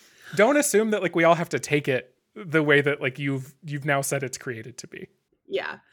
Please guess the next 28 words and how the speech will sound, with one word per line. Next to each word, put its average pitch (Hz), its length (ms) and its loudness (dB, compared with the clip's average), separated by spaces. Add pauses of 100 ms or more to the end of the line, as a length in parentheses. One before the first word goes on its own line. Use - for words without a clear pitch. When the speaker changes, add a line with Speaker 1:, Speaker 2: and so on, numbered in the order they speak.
(340)
Speaker 2:
I 311 100 2
mean, 370 300 4
I 403 100 4
think 466 280 2
number 226 440 2
one 180 300 0
for 180 180 -6
me 151 260 -6
is, 196 300 0
like, 202 160 0
let's 202 580 -2
not 190 440 0
map 175 440 -2
over 175 520 -2
Magneto, 170 680 -4
who 202 140 2
has 180 220 0
only 175 460 -8
ever 165 360 -4
been 165 260 -8
portrayed 160 640 -6
as, 160 280 -6
like, 165 240 -6 (1040)
a 214 120 6
Speaker 1:
Mm-hmm. 185 140 4
Speaker 2:
well-to-do 175 1120 0
white 175 360 -4
man 196 640 0